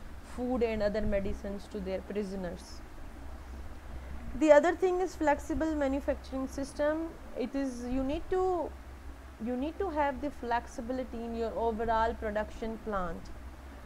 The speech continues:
which would help you to customize the product. Then other thing is computer integrated manufacturing. The example is like a C M S,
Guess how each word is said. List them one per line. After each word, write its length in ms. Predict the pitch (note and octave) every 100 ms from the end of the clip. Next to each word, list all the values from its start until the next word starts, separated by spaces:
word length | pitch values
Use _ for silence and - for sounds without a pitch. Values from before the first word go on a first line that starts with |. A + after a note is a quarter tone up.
| -
which 280 | G#3 A3+ -
would 260 | A3 A#3 A3
help 380 | G3+ G#3+ A#3+ -
you 420 | A3+ A3+ A3+ A3 - - - - -
to 420 | A#3+ A3+ A3 A3 - -
customize 640 | B3+ - - A#3 G#3+ A3 G#3
the 100 | G3+
product. 520 | F3+ E3+ D3 - - - - - - - - - - -
Then 280 | B3 B3+ -
other 240 | B3+ E4
thing 240 | D#4+ F4+ E4+
is 300 | F4 - -
computer 680 | C#4 C4+ D4+ D4 D4+ D4 C#4 - -
integrated 800 | B3+ C4+ C#4+ A3+ B3 B3 C4 B3+ A#3+
manufacturing. 960 | A3 A3+ A3 - G3+ - F#3+ F#3 F#3
The 60 | G3
example 520 | G3+ G#3+ A3 A3+ C4
is 160 | B3+ A3+
like 240 | A3+ A3
a 80 | A#3
C 260 | - A#3 A3+
M 120 | G3
S, 240 | F3+ -